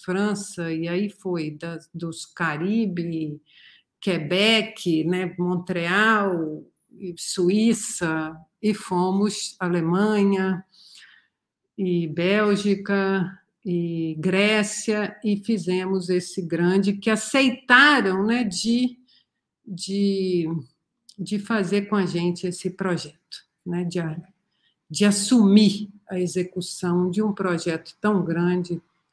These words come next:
tão caro, né, pra chegar em produtos. Próximo, por favor.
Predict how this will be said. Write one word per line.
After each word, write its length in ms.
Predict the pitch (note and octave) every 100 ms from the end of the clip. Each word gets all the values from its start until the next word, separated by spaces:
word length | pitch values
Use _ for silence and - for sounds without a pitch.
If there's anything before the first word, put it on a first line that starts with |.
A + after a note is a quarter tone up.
| -
tão 300 | F#3+ F3+ F#3+
caro, 500 | F3+ E3+ F#3 F#3+ F3
né, 220 | F3 E3+
pra 180 | - F3
chegar 600 | F3 F#3+ E3 D#3 D#3+ D#3+ - _ _ _
em 100 | F#3
produtos. 920 | F3+ G#3 G#3+ E3 D3+ - - - - -
Próximo, 560 | - F#3 A3 A3 G#3 F#3
por 200 | - E3+
favor. 560 | D#3 D3 E3 A#3 B3